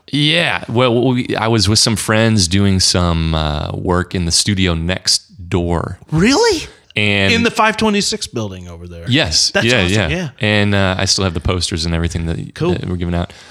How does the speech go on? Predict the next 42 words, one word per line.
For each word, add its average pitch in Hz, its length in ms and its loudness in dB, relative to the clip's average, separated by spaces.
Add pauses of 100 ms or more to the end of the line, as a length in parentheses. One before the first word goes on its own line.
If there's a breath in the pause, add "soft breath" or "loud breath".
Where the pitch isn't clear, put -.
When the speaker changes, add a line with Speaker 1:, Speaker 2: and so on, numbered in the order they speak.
(200 loud breath)
Speaker 1:
But 135 140 2
it 143 40 2
was 139 200 2
just 131 280 0
interesting 139 600 0
to 113 100 0
take 127 300 0
in 110 80 0
the 98 100 2
work 104 460 2 (420)
of, 95 800 0
you 101 120 -2
know, 82 140 0
who 98 100 2
I 101 80 0
look 95 240 0
at 92 120 0
as 87 200 0
a 87 40 -4
fellow 85 600 -2 (460)
Missourian 95 680 2
or, 90 160 0
you 113 140 0
know, 78 120 0 (440 loud breath)
being 123 440 2 (140)
analyzed 95 640 0
by 90 160 0
people 92 320 -6
in 85 80 -2
the 82 60 -2
New 82 100 -2
York 82 320 -2
art 85 180 -4
scene 78 300 -2 (120)
and, 82 200 2
you 110 80 4
know, 101 160 2
like, 92 220 0 (340 loud breath)
you 160 80 2
know, 127 160 4
just 131 220 2
like, 98 260 0